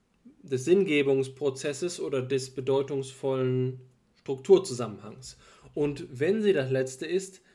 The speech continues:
wie steht dieses im Verhältnis zum ersten? Wie ist die Beziehung zwischen bedeutungsvoller Gestaltung unserer, unseres horizontal erlebten,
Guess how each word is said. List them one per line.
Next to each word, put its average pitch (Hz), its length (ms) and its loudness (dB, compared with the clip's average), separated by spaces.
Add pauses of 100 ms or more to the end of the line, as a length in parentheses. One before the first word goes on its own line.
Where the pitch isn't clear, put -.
(240)
wie 180 180 -6
steht 185 280 -8
dieses 175 520 -6 (640)
im 160 220 -2
Verhältnis 143 800 -4 (300)
zum 127 500 -2 (640)
ersten? 175 560 -4 (320)
Wie 143 380 0
ist 147 260 -4
die 143 60 -8
Beziehung 131 560 -4
zwischen 123 540 -6 (240)
bedeutungsvoller 131 1000 -2
Gestaltung 147 800 -4
unserer, 120 720 -2 (360)
unseres 120 600 0
horizontal 123 1000 0
erlebten, 123 840 -2